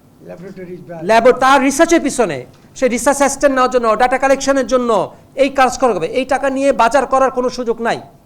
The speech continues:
Speaker 2: আমরা যে গবেষণা ইনস্টিটিউটে বলছি, so আমরা লেকচারের জন্য বলছি দুই লক্ষ টাকা, অ্যাসিস্ট্যান্ট প্রফেসরের জন্য তিন লক্ষ টাকা, সহযোগী অধ্যাপক অ্যাসোসিয়েটের জন্য পাঁচ লক্ষ টাকা, আমরা রিসার্চ প্রফেসরের জন্য দশ, দশ লক্ষ টাকা বলেছি। রিসার্চ গ্র্যান্ট দেওয়ার জন্য, রিমেম্বার,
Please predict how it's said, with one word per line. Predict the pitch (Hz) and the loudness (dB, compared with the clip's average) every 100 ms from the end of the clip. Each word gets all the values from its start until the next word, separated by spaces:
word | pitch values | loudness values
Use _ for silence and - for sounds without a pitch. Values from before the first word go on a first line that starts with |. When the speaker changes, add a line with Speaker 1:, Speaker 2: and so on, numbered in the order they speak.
| _ | _
Speaker 2:
আমরা | - 220 | -8 -4
যে | 208 | -2
গবেষণা | 208 214 208 226 | 0 -2 -2 -8
ইনস্টিটিউটে | 208 208 208 | -8 -8 -6
বলছি, | 196 - 147 - _ _ _ _ _ _ _ - | -8 -10 -16 -20 _ _ _ _ _ _ _ -2
so | 240 | 2
আমরা | 269 202 226 | 4 2 0
লেকচারের | 214 226 262 262 | 0 -2 2 2
জন্য | 269 262 | 2 0
বলছি | 254 254 285 | 2 0 0
দুই | 240 247 | 0 0
লক্ষ | 247 269 | 0 -2
টাকা, | 269 262 | -4 -4
অ্যাসিস্ট্যান্ট | 269 214 - 254 | -4 -4 -6 -6
প্রফেসরের | 254 269 247 | -4 -4 -4
জন্য | 254 | -4
তিন | 247 254 | -4 -4
লক্ষ | 262 262 | -4 -4
টাকা, | 254 254 269 285 285 - _ _ - | -6 -4 -2 -4 -4 -14 _ _ -10
সহযোগী | - 226 233 233 | 0 0 0 2
অধ্যাপক | 254 214 254 262 240 | 2 4 0 0 -6
অ্যাসোসিয়েটের | 190 240 226 262 247 | -8 -6 -4 -4 -4
জন্য | 254 | -4
পাঁচ | 247 240 262 | -2 -2 -4
লক্ষ | 262 | -4
টাকা, | 262 | -4
আমরা | 269 247 | -2 -2
রিসার্চ | 220 - 247 | -4 -6 -4
প্রফেসরের | 233 226 226 254 | -4 -4 -4 -2
জন্য | 254 262 | -2 -2
দশ, | 240 208 202 | 0 -2 -2
দশ | 208 226 | -6 -6
লক্ষ | 220 | -8
টাকা | 233 233 | -6 -6
বলেছি। | 214 226 269 285 - _ _ - | -4 -4 -6 -12 -14 _ _ -12
রিসার্চ | 202 208 233 240 - - - | -8 -2 -2 -2 -10 -20 -14
গ্র্যান্ট | 147 208 233 | -4 -2 0
দেওয়ার | 233 233 233 | 0 0 0
জন্য, | 247 | -2
রিমেম্বার, | 262 208 262 247 165 | -2 0 0 2 -2